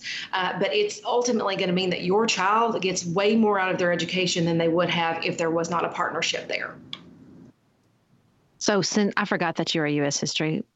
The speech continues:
Speaker 2: teacher, and since you brought that up, I'm definitely wanna hear your perspective on the current conversation in the United States and in the state of Kentucky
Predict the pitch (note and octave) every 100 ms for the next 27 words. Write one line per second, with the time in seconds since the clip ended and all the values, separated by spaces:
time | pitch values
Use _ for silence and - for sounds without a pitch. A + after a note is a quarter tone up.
0 | _ - E3 - D#3 D#3 D3+ D3+ D3 D3
1 | D3 D3 D3+ - D#3+ D3+ F3 D#3 - G3
2 | G#3 G#3+ A#3 A3 G#3+ A3 A3 C4+ - A#3
3 | A3 G#3+ G3+ G3+ G3+ G#3+ F#3 F3+ - F3+
4 | E3 G#3+ B3+ F#4 C#4 D4 C#4+ C4+ B3+ A3
5 | B3+ B3+ A#3 A3+ G3+ F#3 G3+ - A3+ A#3
6 | C#4+ C4 A3 A3 G#3 G#3